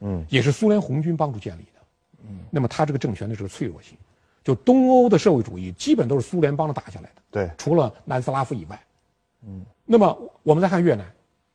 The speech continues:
Speaker 2: 朝鲜，也都是这样。在共产党建立政权之前，共产党这个组织并没有能力独立的建立一个政权。古巴也是这样，卡斯特罗一九五九年他发动起义之前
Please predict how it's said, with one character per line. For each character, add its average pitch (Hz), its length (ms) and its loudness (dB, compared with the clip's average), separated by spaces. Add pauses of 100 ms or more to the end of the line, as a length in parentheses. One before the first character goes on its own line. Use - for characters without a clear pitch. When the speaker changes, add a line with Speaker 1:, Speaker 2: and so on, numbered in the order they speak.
(640)
Speaker 2:
朝 131 180 -2
鲜， 120 100 -4 (560)
也 107 120 -4
都 160 100 4
是 151 80 0
这 113 80 -4
样。 95 100 -12 (640)
在 120 160 2
共 190 220 2
产 156 120 2
党 117 120 -2
建 151 160 2
立 120 80 0
政 135 120 -4
权 117 160 -4
之 156 120 -6
前， 117 200 -4
共 135 200 -4
产 123 120 -2
党 101 140 -8
这 110 80 -8
个 120 80 -4
组 85 220 -10
织 104 100 -6
并 147 220 -2
没 139 80 -2
有 120 100 -4
能 95 180 -8
力 160 120 -2
独 117 200 -4
立 240 140 2
的 107 80 -4 (160)
建 135 180 -2
立 107 60 -8
一 95 60 -10
个 107 80 -10
政 113 120 -12
权。 - 120 -20 (840)
古 107 160 -10
巴 165 260 -2 (280)
也 120 100 -4
是 - 100 -4
这 139 120 4
样， - 100 -2 (300)
卡 - 180 0
斯 131 80 -4
特 147 100 0
罗 120 220 -2 (440)
一 202 140 6
九 151 120 6
五 123 180 4
九 131 160 2
年 98 260 -10 (220)
他 - 100 -8
发 165 160 0
动 156 120 0
起 104 240 -10
义 117 80 -4
之 160 120 -2
前 120 280 -6